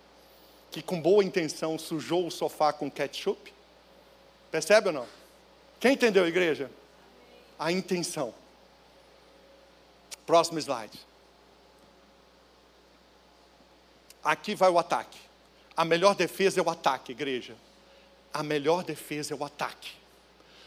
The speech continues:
Onde é que nossos meninos estão sendo atacados? Onde os seus filhos e netos estão sendo atacados? Sexualidade, a questão das drogas e do álcool, questões políticas, doutrinação explícita em sala de aula,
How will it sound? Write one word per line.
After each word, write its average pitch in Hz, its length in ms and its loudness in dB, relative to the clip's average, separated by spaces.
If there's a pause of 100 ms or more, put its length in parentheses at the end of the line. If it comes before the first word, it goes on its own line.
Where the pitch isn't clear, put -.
(160)
Onde 240 220 6
é 254 40 2
que 254 120 -10
nossos 220 300 2
meninos 208 300 -2
estão 202 160 -2
sendo 196 220 0
atacados? 180 640 2 (260)
Onde 233 260 6
os 196 60 -6
seus 233 180 2
filhos 247 600 0
e 202 40 -4
netos 214 340 2
estão 202 200 -4
sendo 208 240 2
atacados? 196 640 2 (200)
Sexualidade, 180 1160 2 (200)
a 190 100 4
questão 240 360 4
das 226 220 4
drogas 233 480 6
e 233 60 0
do 190 160 0
álcool, 175 460 6 (180)
questões 247 440 4
políticas, 208 680 2
doutrinação 240 1200 4
explícita 240 1200 2 (220)
em 226 120 4
sala 247 500 4
de 233 200 2
aula, 220 360 8